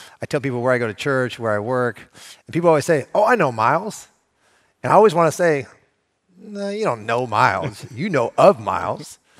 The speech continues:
Speaker 1: Right? And, you know, some people that maybe were, "I, I know you a little better," and maybe some people that work close with you know you more intimately. Your wife, she knows you, knows you.
Speaker 2: Mm-hmm.
Speaker 1: But it's that whole journey with the Lord is the same. Like, many people know of God, but they don't really know him.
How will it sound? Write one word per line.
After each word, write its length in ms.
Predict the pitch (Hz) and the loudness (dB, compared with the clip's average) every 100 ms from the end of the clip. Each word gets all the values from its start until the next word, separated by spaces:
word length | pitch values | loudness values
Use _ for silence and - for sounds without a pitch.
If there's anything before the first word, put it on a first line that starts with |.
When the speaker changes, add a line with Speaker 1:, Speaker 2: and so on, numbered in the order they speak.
| - - _ | -20 -20 _
Speaker 1:
Right? 300 | 117 139 175 - | 0 0 0 -2
And, 460 | 139 131 127 123 120 | -2 0 -2 -4 -6
you 100 | 143 | -4
know, 120 | 113 | -4
some 160 | 139 123 | -4 -4
people 180 | 143 | -2
that 60 | 139 | 0
maybe 200 | 143 135 | 0 0
were, 140 | 131 - - - 135 | -4 -6 -16 -2 2
"I, 180 | 160 - | 2 2
I 100 | 156 | 2
know 120 | 160 | 2
you 120 | 147 | 0
a 0 | |
little 200 | 143 139 | 0 -2
better," 400 | 117 131 147 175 | 0 2 2 2
and 160 | 127 117 | -2 -2
maybe 160 | 135 127 | -4 -4
some 160 | 135 | -6
people 160 | 135 120 | -4 -4
that 100 | 113 | -2
work 140 | 135 | -4
close 280 | - 156 - | -2 -2 -2
with 140 | 127 | -8
you 180 | 139 156 - - 139 | -8 -10 -14 -20 -14
know 280 | 135 147 | -4 -2
you 160 | 147 147 | -2 -2
more 120 | 139 | -4
intimately. 580 | 143 143 139 139 147 185 _ _ | -4 -8 -8 -6 -8 -10 _ _
Your 200 | 113 110 | -8 -6
wife, 580 | 107 117 151 202 - _ _ _ | 2 4 4 0 -6 _ _ _
she 220 | - 147 | -8 -8
knows 420 | 113 113 127 120 | -6 -4 -4 -6
you, 80 | 107 | -8
knows 280 | 101 101 104 | -8 -8 -8
you. 100 | 139 | -10
Speaker 2:
Mm-hmm. 220 | - _ - - _ | -12 _ -20 -20 _
Speaker 1:
But 160 | 143 151 | 0 0
it's 140 | 147 | 2
that 220 | - 151 139 | 2 2 2
whole 160 | 175 | -2
journey 360 | 135 135 170 160 | -2 -4 -2 -4
with 140 | 123 | -6
the 80 | 123 | -4
Lord 180 | 139 147 | -2 -4
is 80 | 110 | -4
the 80 | |
same. 460 | 110 147 156 85 - _ - | -6 -6 -6 -12 -20 _ -6
Like, 320 | 110 117 - - - - _ _ | -4 -4 -10 -20 -20 -20 _ _
many 200 | 139 160 | -6 -4
people 240 | 170 147 | -4 -6
know 240 | 123 131 - | -2 -4 -2
of 220 | 123 143 | -4 -4
God, 400 | 110 87 - - _ _ _ _ | -4 -8 -10 -20 _ _ _ _
but 80 | |
they 80 | - | -8
don't 140 | 175 185 | -6 -4
really 160 | 131 | -6
know 320 | 104 104 123 | -8 -6 -6
him. 240 | 110 87 | -8 -14